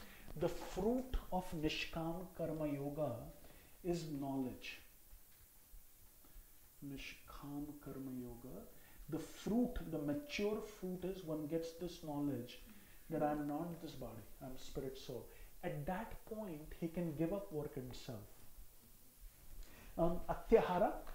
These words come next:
Prayasa, Prajalpa. We, we discussed this one thing, the yoga of tongue already. Um, Prajalpa, here Prabhupada expands this into much,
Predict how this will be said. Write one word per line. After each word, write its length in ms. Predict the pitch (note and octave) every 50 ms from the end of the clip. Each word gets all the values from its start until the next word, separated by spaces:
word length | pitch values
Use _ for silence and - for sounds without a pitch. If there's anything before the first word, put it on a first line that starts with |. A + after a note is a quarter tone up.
| - - - -
Prayasa, 600 | - D3+ D3 D3 D3 D3 D#3+ E3 - - - C4 E4 - - - - - - - - - - - - - -
Prajalpa. 640 | - F#3 F#3+ F#3 E3 A#3 A#3+ A#3+ G#3+ - E3 - - - - - -
We, 180 | D3 D3+ D#3 - - - D3+
we 80 | D3+ D#3
discussed 480 | D3+ - - - - G#3 G3+ F3+ E3
this 240 | D3+ E3 D#3 - -
one 280 | D3 C#3+ D3+ E3 E3+ E3
thing, 280 | - F3 E3+ E3+ F3 - D#3
the 140 | D3 D3+
yoga 320 | C#3 C3 D3 D3 C#3 D3 D#3+
of 280 | D#3+ D#3 D#3 - -
tongue 220 | - D3+ D3 D#3 D3+
already. 440 | C#3+ C#3 C3+ C3 C#3 C#3 D#3+ A3 A#3+ - - - - - - - - - - - - - - -
Um, 420 | D3+ C#3+ D3 D3 C#3+ C#3 C3+ C#3 C3 - - - -
Prajalpa, 760 | E3+ E3 D#3+ F#3 A#3 C#4+ D#4 - - - C#4+ G3 D3+ D3+ D3 -
here 160 | - F3 F3 F3 -
Prabhupada 440 | F3+ F3+ G3+ G#3 - G#3+ G3+ F3 E3+
expands 640 | - - - - - F#3+ F#3 F#3 G3+ A3 G#3 F#3
this 460 | - - D#3 D3+ B2+ - - - - -
into 340 | - D#3 D#3 D3+ - E3+ D#3 D3 C#3+
much, 220 | D3+ D3+ - -